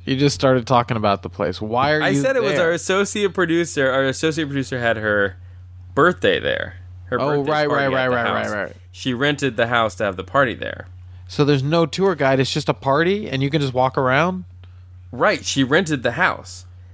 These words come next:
Speaker 2: And I guess, I don't know, maybe
Speaker 1: It's
Speaker 2: the guy
Speaker 1: not,
Speaker 2: who
Speaker 1: it's
Speaker 2: rented
Speaker 1: not
Speaker 2: it to
Speaker 1: like
Speaker 2: her
Speaker 1: a
Speaker 2: gave her a little heads up beforehand of where stuff is.
Speaker 1: It's like a private residence.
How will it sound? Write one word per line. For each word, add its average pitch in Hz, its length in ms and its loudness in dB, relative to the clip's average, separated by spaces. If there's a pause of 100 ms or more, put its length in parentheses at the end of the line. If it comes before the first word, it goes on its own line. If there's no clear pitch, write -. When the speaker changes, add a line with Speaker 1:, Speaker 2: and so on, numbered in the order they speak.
(100)
Speaker 2:
And 139 140 2
I 147 100 4
guess, 208 560 -2
I 156 120 0
don't 202 200 -2
know, 139 260 -2
maybe 135 260 0
Speaker 1:
It's 147 100 -2
Speaker 2:
the 143 40 -4
guy 151 180 2
Speaker 1:
not, 147 80 2
Speaker 2:
who 120 60 -2
Speaker 1:
it's 143 80 0
Speaker 2:
rented 131 140 0
Speaker 1:
not 165 140 2
Speaker 2:
it 147 40 2
to 139 40 0
Speaker 1:
like 135 160 2
Speaker 2:
her 131 140 2
Speaker 1:
a 123 60 2
Speaker 2:
gave 117 200 0
her 117 120 2
a 107 40 0
little 104 440 0
heads 104 340 -2
up 110 220 0
beforehand 110 600 0
of 98 120 -8
where 101 180 2
stuff 95 300 -2
is. 101 360 -2
Speaker 1:
It's 143 160 0
like 143 120 4
a 139 60 2
private 131 440 2
residence. 107 800 -2